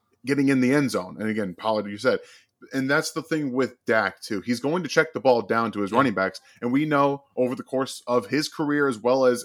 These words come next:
Speaker 1: everywhere in these two running backs in Denver, or excuse me, in Dallas, they get the ball thrown to them.
Speaker 2: Yeah.
Speaker 1: And that's the thing. And the one thing that cannot be underestimated is the trust factor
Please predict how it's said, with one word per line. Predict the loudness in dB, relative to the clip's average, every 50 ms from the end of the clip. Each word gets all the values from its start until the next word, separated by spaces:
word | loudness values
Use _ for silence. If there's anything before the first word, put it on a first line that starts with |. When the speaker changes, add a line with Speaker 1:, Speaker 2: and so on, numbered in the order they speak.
| -10 _ -2
Speaker 1:
everywhere | -2 -2 0 0 0 2 2 2
in | 2
these | 0 -2 -4 -4
two | -6 -4 -4
running | -2 -2 -2
backs | -2 -4 -6 -6 -8
in | -6
Denver, | -4 -4 -4 -2 -4 -4 -4 _ _ -8
or | -8
excuse | -6 -4 -4
me, | -4 -4 -6
in | -6 -4
Dallas, | 0 0 2 2 0 -2 -4 -8 _ _ _ -4
they | -4 -2 -2
get | 0 0 0 0 -2 -6 -10
the | -2
ball | 0 2 2 2 0
thrown | -4 -4 -4 -2 -2 -4 -6
to | -8
them. | -12 -14 -14 -16 _ _ _ _
Speaker 2:
Yeah. | -2 0 0
Speaker 1:
And | 2 4
that's | 2 2 0 -2
the | -4 -4
thing. | -4 -4 -4
And | -2 0 0
the | 0 0
one | 0 -2 -2 0 0 0
thing | 0 -2 -4 -4 -2
that | -4 -4 -2
cannot | -2 0 0 0 0 0
be | -4 -4
underestimated | -4 -4 -2 0 0 0 0 -2 -4 -4 -2 -2 -2
is | -4 -6 -6
the | -6 -8
trust | -4 -2 -2 -2 -2 -2 0
factor | 0 0 0 0 -2 -2 -2 -2